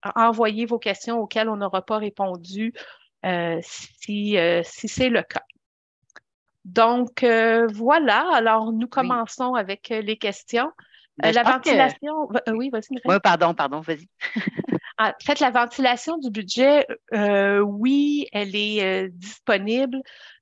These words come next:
Speaker 1: euh, sur le site Internet. Là, je l'ai pas devant moi, mais quand vous cliquez dans les programmes, puis vous cliquez sur programme, je pense que c'est là que ça se trouve. Peut-être, Mireille, t'as plus de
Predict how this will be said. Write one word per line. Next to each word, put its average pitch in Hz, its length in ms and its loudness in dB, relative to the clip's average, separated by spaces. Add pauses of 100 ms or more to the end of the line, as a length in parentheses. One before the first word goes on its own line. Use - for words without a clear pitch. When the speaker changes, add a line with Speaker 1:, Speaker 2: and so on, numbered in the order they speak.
Speaker 1:
euh, 196 80 -6
sur - 180 -2
le 208 140 2
site 247 200 -2
Internet. 220 480 -2
Là, 262 120 4
je 240 120 0
l'ai 208 200 2
pas 277 160 0
devant 214 360 0
moi, 226 300 -2
mais 208 160 -4
quand 240 180 -2
vous 220 140 -8
cliquez 226 380 -4
dans 254 140 2
les 196 120 -2
programmes, 214 640 -2
puis 240 100 -6
vous 202 140 -10
cliquez - 340 -8
sur - 220 -8
programme, 214 680 0
je - 80 -4
pense 226 220 0
que 226 80 0
c'est 208 220 -6
là 214 240 -4
que 202 160 -2
ça 190 220 -4
se - 120 -12
trouve. 247 380 -2
Peut-être, 247 540 -2
Mireille, 233 340 0
t'as 196 100 -2
plus 233 540 -6
de 185 600 -2